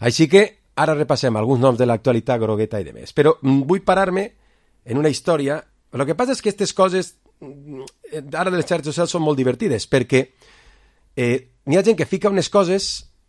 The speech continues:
i després li dius, «Du, això que has ficat tu». «No, no entendéis». Parle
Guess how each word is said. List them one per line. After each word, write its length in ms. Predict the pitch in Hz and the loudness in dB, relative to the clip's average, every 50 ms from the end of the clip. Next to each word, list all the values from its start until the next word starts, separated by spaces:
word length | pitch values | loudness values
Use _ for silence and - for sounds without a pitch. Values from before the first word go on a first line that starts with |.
| _ _ _ _ _ _ | _ _ _ _ _ _
i 100 | - 131 | -2 0
després 440 | 147 135 - - 185 208 190 - - | 0 0 0 2 2 2 2 2 -2
li 80 | 175 | -2
dius, 200 | 160 147 131 104 | 0 0 -2 0
«Du, 180 | 113 135 175 156 | 2 2 2 2
això 160 | 110 - 135 | 2 0 -4
que 80 | 123 143 | -6 -4
has 60 | - | -6
ficat 220 | - 131 156 151 | -2 -2 -2 -2
tu». 140 | - 190 165 | 0 -2 0
«No, 500 | 160 240 277 285 285 285 285 277 277 269 | 2 4 4 4 4 4 4 4 4 4
no 100 | 226 196 208 | 4 2 0
entendéis». 840 | 196 - 196 185 185 175 254 269 - 254 254 254 254 233 - - - _ _ _ _ _ _ | 0 0 -2 0 2 2 4 4 6 6 4 2 0 -4 -8 -14 -20 _ _ _ _ _ _
Parle 440 | _ 175 196 208 208 214 208 - - | _ 0 0 0 0 -4 -6 -6 -10